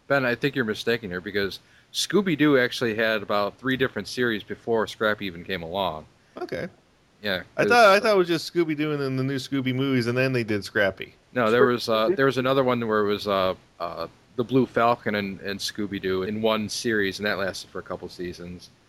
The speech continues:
Speaker 3: I thought
Speaker 1: And then
Speaker 3: Scrappy
Speaker 2: I, I, I thought that was more of a Blue Falcon show then.
Speaker 1: I think, I think it was, like, one of their half and half shows where it was, like, half hour Scooby, half hour Blue Falcon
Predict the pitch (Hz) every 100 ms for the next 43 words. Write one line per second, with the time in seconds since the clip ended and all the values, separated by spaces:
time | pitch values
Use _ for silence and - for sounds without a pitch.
0 | - 208 359 359 185 185 233 143 - 190
1 | 180 247 269 254 226 208 220 190 160 190
2 | - 135 160 135 107 - 80 85 64 -
3 | 160 226 233 - _ _ _ _ - 147
4 | 233 254 202 156 143 123 - 135 139 127
5 | 113 107 117 - 104 101 104 - 113 107
6 | 104 98 98 95 101 98 107 101 104 104
7 | 98 - - 101 98 92 95 95 95 90
8 | 85 - 90 - 80